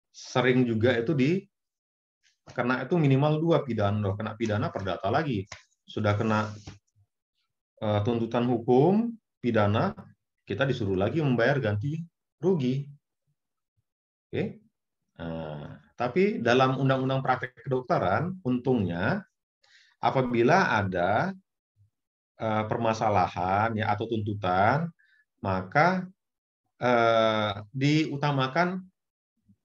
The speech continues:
melalui mediasi terlebih dahulu. Itulah positifnya undang-undang praktek kedokteran kita ya. Jadi secara hukum itu diutamakan melalui mediasi. Oke, karena dianggap tidak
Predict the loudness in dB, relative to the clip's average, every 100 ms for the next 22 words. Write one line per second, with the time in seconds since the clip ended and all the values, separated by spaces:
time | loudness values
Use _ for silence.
0 | _ -2 2 2 2 0 2 2 0 -2
1 | -8 -8 -6 -6 -8 -12 -14 _ -4 0
2 | 2 0 -2 _ _ -4 -2 -2 0 0
3 | 0 0 0 0 -2 0 0 0 0 0
4 | 0 -4 -4 -8 -8 -8 -4 -2 -4 -6
5 | -8 -8 -6 -4 -4 -8 _ _ -10 -6
6 | 0 2 2 0 -10 _ _ _ -8 -2
7 | 0 0 0 0 0 0 0 -2 -4 -14
8 | _ _ -6 -2 0 0 2 2 2 2
9 | 0 0 -2 -4 -10 _ -8 -4 0 0
10 | 0 -2 -6 -4 -8 -10 -16 _ _ _
11 | _ _ _ _ _ -12 -6 -2 2 2
12 | 0 -8 _ _ _ 0 4 4 4 2
13 | 2 -4 _ _ _ _ _ _ _ _
14 | _ _ _ -2 2